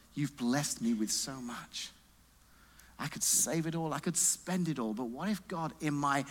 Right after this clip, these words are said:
my desire to surrender to you, my worship, like that lady in the story, I could be extravagant with my generosity?" As an act of worship, I could be willing to say, "You know what? I know on paper this doesn't make sense,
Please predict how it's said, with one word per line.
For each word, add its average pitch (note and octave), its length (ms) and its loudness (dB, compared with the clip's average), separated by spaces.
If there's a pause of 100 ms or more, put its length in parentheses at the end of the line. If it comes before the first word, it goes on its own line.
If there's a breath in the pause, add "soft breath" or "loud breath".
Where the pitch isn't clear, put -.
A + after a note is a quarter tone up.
(120 loud breath)
my C#3 320 2
desire F3+ 540 2
to F3 160 -2
surrender D3+ 520 2
to D#3+ 120 -4
you, C#3+ 180 2
my A#2+ 140 4
worship, D#3 460 -2 (180 loud breath)
like D#3 260 6
that F#3 200 4
lady D#3 640 4 (180 loud breath)
in D3+ 140 -2
the D3+ 80 0
story, C#3+ 600 -4 (460 loud breath)
I D3+ 100 -2
could D3+ 180 -4
be C3 160 -2
extravagant B2+ 960 -2 (640)
with A#2+ 140 -6
my A#2 80 0
generosity?" G#2+ 640 -6 (840 loud breath)
As C3 100 -2
an C3 160 0
act - 300 -2
of D#3 140 0
worship, E3+ 460 2
I D3 60 -4
could D3 120 -6
be D#3 60 4
willing D3 220 2
to C3+ 100 -4
say, C3+ 180 0
"You C#3 120 -2
know D#3 120 -2
what? D#3+ 180 -2
I D3+ 120 0
know G#3+ 440 4 (120)
on F3 240 2 (280)
paper B3 400 4
this E3 160 4
doesn't F3 280 2
make E3 160 -2
sense, - 560 -4